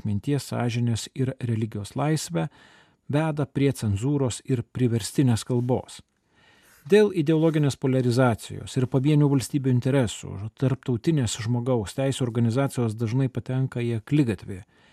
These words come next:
Išeitis yra atsiminti tiesą, kuri glūdi Visuotinės žmogaus teisių deklaracijos širdyje. Žmogaus prigimtinis orumas yra taikos ir žmogaus teisių, teisingumo ir laisvės pagrindas.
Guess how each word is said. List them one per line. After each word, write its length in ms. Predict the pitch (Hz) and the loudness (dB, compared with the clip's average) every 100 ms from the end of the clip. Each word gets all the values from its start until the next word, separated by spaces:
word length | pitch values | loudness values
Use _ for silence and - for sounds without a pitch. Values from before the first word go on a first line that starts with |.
| _ _ | _ _
Išeitis 540 | 127 - 139 - 202 - | -2 -2 -4 -4 -6 -4
yra 220 | 135 160 - | -4 -4 -6
atsiminti 720 | - 156 - 135 139 160 - | -8 -8 -4 -2 0 0 -2
tiesą, 540 | 143 135 117 101 101 92 _ _ _ _ | -6 -4 -4 -4 -8 -14 _ _ _ _
kuri 220 | - 147 185 | -2 0 0
glūdi 440 | 139 160 165 170 | -2 -2 -2 -2
Visuotinės 680 | 143 117 147 143 151 139 131 | -4 -4 -2 -2 0 -2 -2
žmogaus 480 | 117 117 117 127 123 | -2 -2 -2 -2 -4
teisių 320 | 131 127 135 | -2 -4 -4
deklaracijos 720 | 123 117 123 117 127 - 120 104 | -6 -6 -6 -4 -6 -6 -8 -6
širdyje. 600 | 127 110 107 117 135 107 _ _ _ - | -2 -2 -2 0 0 -2 _ _ _ -6
Žmogaus 420 | 110 117 131 120 | 0 2 4 2
prigimtinis 600 | - 120 113 107 117 101 - | -2 -4 -2 -2 -2 -4 -6
orumas 440 | 110 160 131 - | -2 0 0 -2
yra 140 | - 95 | -10 -14
taikos 540 | - 120 170 120 - | -10 -4 0 0 -2
ir 80 | 123 | -14
žmogaus 400 | 110 101 107 107 - | -14 -14 -12 -12 -6
teisių, 340 | 156 170 - 180 _ - | -4 -4 -6 -8 _ -6
teisingumo 640 | 123 - 120 127 147 127 | -6 -4 -4 -2 -2 -2
ir 100 | 110 110 | -2 -2
laisvės 480 | 117 110 - 107 | -2 -2 -6 -10
pagrindas. 720 | - 107 107 104 101 90 - | -8 -4 -2 -2 -4 -4 -8